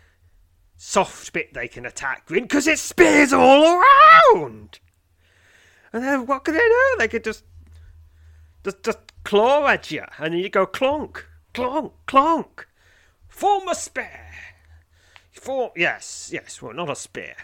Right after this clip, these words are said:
<laughs> 'cause you're not in zero gravity. I'm sure in zero gravity,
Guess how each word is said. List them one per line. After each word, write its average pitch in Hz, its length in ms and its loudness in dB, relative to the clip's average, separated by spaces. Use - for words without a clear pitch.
<laughs> - 580 -12
'cause 139 280 -14
you're 139 160 -6
not 143 180 -6
in 123 120 -12
zero 107 360 -12
gravity. - 680 -18
I'm 127 140 -8
sure 196 340 2
in 151 120 -2
zero 143 480 -2
gravity, 120 1000 -2